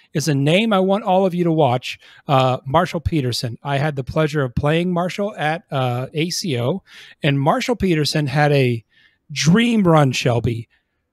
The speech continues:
The man made it to the semifinals, A K A round eight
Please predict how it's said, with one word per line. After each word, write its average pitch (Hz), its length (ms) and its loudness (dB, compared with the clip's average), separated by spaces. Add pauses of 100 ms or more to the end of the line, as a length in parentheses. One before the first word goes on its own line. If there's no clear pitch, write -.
(100)
The 160 140 0
man 240 580 0
made 170 380 0
it - 160 0 (180)
to 160 160 2
the 139 120 -4
semifinals, 202 1300 -2
A 175 140 2
K 190 380 0
A 170 60 4
round 202 480 2
eight 202 340 0